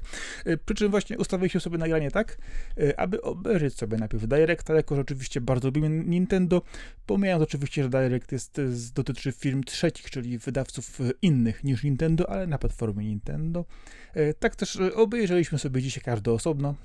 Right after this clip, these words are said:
e, te prezentacje i, e, mówiąc najprościej, pojawiło się tam kilka ciekawych rzeczy. Jedna bardzo interesująca, druga jeszcze bardziej interesująca. Oczywiście, e,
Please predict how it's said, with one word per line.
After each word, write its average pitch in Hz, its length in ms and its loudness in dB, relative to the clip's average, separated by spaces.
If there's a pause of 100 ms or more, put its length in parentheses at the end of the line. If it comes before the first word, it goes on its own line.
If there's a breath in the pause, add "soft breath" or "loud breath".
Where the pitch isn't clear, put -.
(140)
e, - 40 -8 (800)
te 101 220 -4 (520)
prezentacje 139 800 -2 (840 soft breath)
i, 240 200 2 (540)
e, - 140 -10
mówiąc 233 540 0
najprościej, 165 640 2
pojawiło 208 380 6
się 156 80 2
tam 165 140 4
kilka 143 360 2
ciekawych 127 420 2
rzeczy. 131 360 2 (680)
Jedna 147 340 10
bardzo 131 280 8
interesująca, 139 600 6
druga 143 220 8
jeszcze 156 280 6
bardziej 170 260 6
interesująca. 202 680 2 (340 loud breath)
Oczywiście, 165 540 4
e, 156 40 6